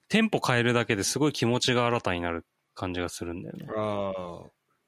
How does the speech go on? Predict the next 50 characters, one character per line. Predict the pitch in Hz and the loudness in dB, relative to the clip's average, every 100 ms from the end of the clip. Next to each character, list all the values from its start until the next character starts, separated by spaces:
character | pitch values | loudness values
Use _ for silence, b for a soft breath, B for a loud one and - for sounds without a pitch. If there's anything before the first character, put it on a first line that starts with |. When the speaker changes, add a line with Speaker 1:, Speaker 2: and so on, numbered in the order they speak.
| _ | _
Speaker 2:
確 | - 165 | -4 0
か | 139 | 0
に | |
全 | 104 180 | 0 0
然 | 233 214 | 0 0
場 | 208 | 0
所 | 220 | -2
に | 208 | -4
よ | |
っ | 190 | -4
て | 196 | 0
違 | |
う | 185 | 0
も | 131 | 0
ん | |
ね。 | - | 0
Speaker 1:
そ | - | 0
う | 123 | 2
そ | 113 | 0
う。 | 98 - | -4 -2
で、 | 135 | 0
全 | 120 170 | 2 2
然 | 175 185 | 2 2
場 | 165 | 2
所 | 160 | 0
違 | 175 160 165 143 | 0 2 2 2
う | |
し、 | - 104 | 2 2
な | 131 | 0
ん | - | -2
か | |
配 | - 175 190 | -2 2 2
置、 | - 185 185 | 0 0 2
同 | 139 165 185 | 2 2 4
じ | 185 185 | 2 2
器 | - | 2
具 | 165 | 2
な | 120 135 | 2 2
ん | 110 | 0
だ | |
け | 110 | 0
ど、 | 104 | 0
配 | 139 151 | 2 2
置 | 165 | 2
が | 156 | 2
違 | - 135 143 | 2 2 2
う | |
だ | 127 | 2
け | 123 131 | 2 0
で、 | 95 85 82 | 2 0 -4